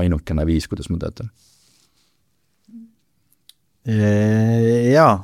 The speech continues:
Speaker 2: selles mõttes, et enamasti ma ikkagi saan ka valida, selles mõttes on väga lihtne valida, ma lihtsalt ei küsi, mul tihtipeale on nii, et mina küsin kõik need pakkumised ja asjad, siis ma lihtsalt sealt, kus ma ei taha, ma ei küsi neid, väga lihtne. <laughs> Ehk siis,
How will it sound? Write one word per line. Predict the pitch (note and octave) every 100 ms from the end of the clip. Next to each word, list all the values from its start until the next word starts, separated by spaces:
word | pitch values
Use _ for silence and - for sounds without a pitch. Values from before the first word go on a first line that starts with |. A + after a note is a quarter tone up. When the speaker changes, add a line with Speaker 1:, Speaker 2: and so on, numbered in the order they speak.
| E3 A#2+ A#2
Speaker 2:
selles | A2 D3+ C#3 A#2+
mõttes, | A#2 -
et | D3
enamasti | E3 A2 A2 - A2
ma | A2
ikkagi | - G#2+ A2 A2 A2 A2 A2 A2 A2 A2 A2 A2
saan | - A#2 A#2
ka | B2+
valida, | C#3+ A#2 G#2+
selles | G#2+ G#2+
mõttes | A2+ -
on | A#2
väga | B2 A#2+
lihtne | A#2+ B2+
valida, | D3+ G#2 G2+
ma |
lihtsalt | A2 - A2+
ei |
küsi, | B2 A#2+ A2+ A2+ - - - - _
mul | A2+
tihtipeale | D3+ D#3 B2 A2+
on | B2
nii, | D3
et | F#2
mina | D#3+ B2+ G#2
küsin | C3 A#2+ G#2
kõik | B2
need | G#2 -
pakkumised | C3 - F#2+ F#2+
ja | A2+
asjad, | B2+ G2
siis | -
ma | G#2+
lihtsalt | G#2+ A2
sealt, | - A#2 - A2+
kus | A2+
ma | A#2
ei | A#2+
taha, | C#3
ma | A2
ei | A#2+
küsi | D3 A2
neid, | G#2+ - _
väga | A2 A2
lihtne. | A#2+ - - _ - -
<laughs> | - - - G3+
Ehk | -
siis, | - C#3+